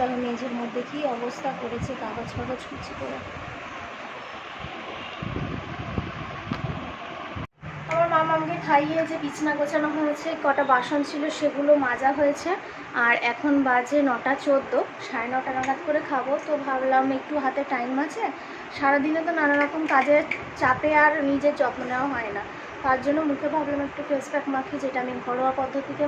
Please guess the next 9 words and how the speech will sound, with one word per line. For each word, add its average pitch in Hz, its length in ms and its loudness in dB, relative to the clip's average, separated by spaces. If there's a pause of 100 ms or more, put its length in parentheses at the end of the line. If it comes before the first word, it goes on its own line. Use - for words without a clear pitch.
মাখি, 269 240 -2 (340)
তো - 80 -6 (100)
সেটা 269 280 -2
আমি 254 180 -2
একটু - 160 -6 (320)
মাখলাম। 214 400 -4 (1600)
তো - 60 -2 (100)
এটা 277 200 4 (580)
একটু 294 160 -6